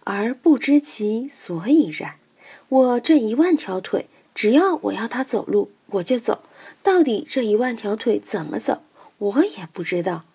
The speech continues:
想走就走了，怎么指挥的？一、二、三、四、五到一万条腿，先动哪一条腿，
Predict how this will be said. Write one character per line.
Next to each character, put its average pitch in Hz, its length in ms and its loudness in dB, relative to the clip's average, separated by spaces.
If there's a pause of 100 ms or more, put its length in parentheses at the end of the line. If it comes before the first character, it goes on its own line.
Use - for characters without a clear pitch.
(160)
想 180 440 -2
走 190 240 -4
就 175 160 -8
走 170 280 -10
了， - 220 -10 (300)
怎 196 240 -2
么 202 200 -4
指 208 180 -6
挥 175 240 -4
的？ 170 200 -8 (340)
一、 254 300 -2
二、 254 220 -4
三、 302 240 4
四、 302 200 0
五 196 280 -6 (220)
到 294 160 4
一 190 180 -4
万 339 220 4
条 165 240 -4
腿， 180 220 -8 (280)
先 370 300 2
动 403 280 2
哪 170 180 -10
一 294 160 4
条 190 200 -6
腿， 190 220 -8